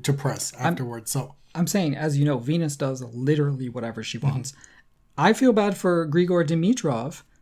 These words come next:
Speaker 2: because he is, like, William's family, and it was his birthday this past week, and I didn't see any pictures with him and Venus.
Speaker 1: Yeah.
Speaker 2: Throw the guy a bone.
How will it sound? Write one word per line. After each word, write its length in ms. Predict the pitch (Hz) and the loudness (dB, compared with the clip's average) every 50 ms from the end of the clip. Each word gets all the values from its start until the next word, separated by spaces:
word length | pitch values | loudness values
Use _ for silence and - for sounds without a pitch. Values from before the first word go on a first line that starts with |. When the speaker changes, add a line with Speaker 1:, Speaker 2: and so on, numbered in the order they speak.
| _ _ _ _ | _ _ _ _
Speaker 2:
because 400 | - 170 - 190 175 165 147 143 - | -4 0 2 4 2 2 2 -2 -10
he 400 | - - - - 208 233 247 202 | -12 -14 -2 2 4 4 4 4
is, 340 | 156 - - 151 147 139 139 | 2 0 0 -2 -2 0 0
like, 280 | 147 139 135 131 135 - - _ | 0 0 0 -2 -4 -8 -12 _
William's 520 | - 139 147 165 165 160 151 143 135 131 - | 0 2 2 2 2 2 2 0 0 -2 -4
family, 680 | - - 143 151 202 247 220 - - 101 123 160 170 _ _ _ _ _ | -6 -2 0 0 2 0 0 -2 -4 -4 -8 -8 -10 _ _ _ _ _
and 100 | 160 165 | 0 2
it 40 | 165 | 2
was 160 | 151 143 143 | 2 0 0
his 160 | - 147 139 | 0 -2 -2
birthday 380 | - - 180 233 233 - 160 131 | 0 0 -2 -2 0 0 -4 -2
this 140 | 117 127 131 | -2 -4 -8
past 300 | - - 131 123 - - | -6 -6 -6 -6 -6 -6
week, 220 | - 127 131 135 - | -4 -6 -4 -2 -2
and 140 | 139 131 139 - | -4 -4 -2 2
I 80 | 175 233 | 4 4
didn't 160 | 294 277 - | 4 4 2
see 180 | - - 143 - _ _ | 0 -6 -8 -10 _ _
any 220 | - 196 240 285 285 | 2 4 6 6 6
pictures 420 | - 165 143 - - 135 127 123 | 4 0 -2 0 -2 -4 -4 -4
with 100 | 135 127 127 | -6 -2 0
him 120 | 139 127 | 0 0
and 100 | 117 117 | 0 -2
Venus. 440 | - - - - - - - - - - _ _ _ - _ _ _ _ _ _ _ _ _ - | -6 -8 -10 -10 -12 -12 -12 -12 -12 -16 _ _ _ -20 _ _ _ _ _ _ _ _ _ -16
Speaker 1:
Yeah. 580 | 117 117 113 113 113 113 113 117 117 117 113 113 107 | -12 -12 -10 -10 -10 -10 -10 -12 -12 -12 -14 -16 -16
Speaker 2:
Throw 240 | - - - 202 208 | -8 0 2 2 2
the 80 | 208 208 | 2 2
guy 180 | 202 196 190 | 0 2 0
a 80 | 190 175 | 0 2
bone. 380 | 160 185 226 269 247 - - | 2 2 2 2 0 -2 -6